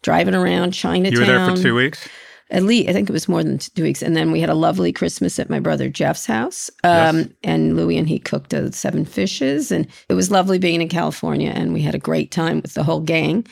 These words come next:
Speaker 1: And we did all kinds of things. It was very family-focused.
Speaker 2: My, my New Year's resolution is to be more assertive, but only if you think it's okay.
Speaker 1: Oh, okay. All right.
Speaker 2: Get it?
Speaker 1: Anyway, but one
Speaker 2: Get it?
Speaker 1: question is, how much did you miss me?
Speaker 2: Uh, I missed working.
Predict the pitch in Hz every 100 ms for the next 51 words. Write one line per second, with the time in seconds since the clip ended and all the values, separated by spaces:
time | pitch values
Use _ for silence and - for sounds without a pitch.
0 | - - - 180 185 226 262 - 403 -
1 | - 165 - - 233 240 254 - 202 190
2 | 160 156 - 151 - - - - _ 117
3 | 135 165 180 185 131 147 180 160 156 123
4 | 131 120 117 120 - 117 - 107 110 110
5 | 101 - 117 110 98 85 - _ 120 147
6 | 208 196 - 135 139 123 - 113 - 123
7 | 101 - _ _ 190 202 - 185 - -
8 | - 196 151 - 107 202 180 160 151 240
9 | 233 330 - 285 185 202 170 165 - -
10 | 247 240 - 208 185 180 170 - 175 165
11 | 165 - _ 104 107 107 104 127 160 190
12 | - 120 160 143 90 127